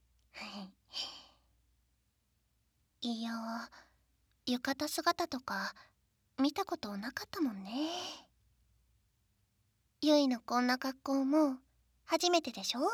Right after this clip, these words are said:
ふふん。これ、オーダーメイドなんだよ。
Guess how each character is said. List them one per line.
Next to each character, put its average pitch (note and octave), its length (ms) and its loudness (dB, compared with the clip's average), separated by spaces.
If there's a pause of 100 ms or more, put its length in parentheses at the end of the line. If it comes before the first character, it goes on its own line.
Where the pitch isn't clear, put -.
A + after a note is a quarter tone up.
(1400)
ふ D4 140 0
ふ C4+ 160 6
ん。 B3 640 4 (800)
こ G3 640 -6
れ、 A#3 240 -6 (680)
オ B3 240 4
ー C#4 40 4
ダ D#4+ 160 8
ー F4 40 6
メ F#4+ 180 2
イ - 20 -6
ド G#4 120 4
な F#4+ 140 0
ん C#4 40 0
だ A#3+ 120 -4
よ。 A3 280 2